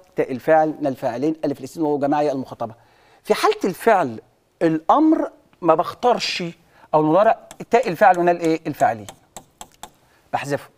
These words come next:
وفي الماضي بحذف إيه؟ المخاطبة. سهلة؟ طيب. قال لك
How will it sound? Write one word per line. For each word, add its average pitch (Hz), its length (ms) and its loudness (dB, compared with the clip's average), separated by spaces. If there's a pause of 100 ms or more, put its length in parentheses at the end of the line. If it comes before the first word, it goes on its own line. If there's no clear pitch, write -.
(260)
وفي 311 200 2
الماضي 220 480 2
بحذف 165 320 -4
إيه؟ 151 80 0
المخاطبة. - 440 -10 (120)
سهلة؟ 320 300 2 (180)
طيب. 120 160 -2 (840)
قال 302 200 2
لك - 280 -6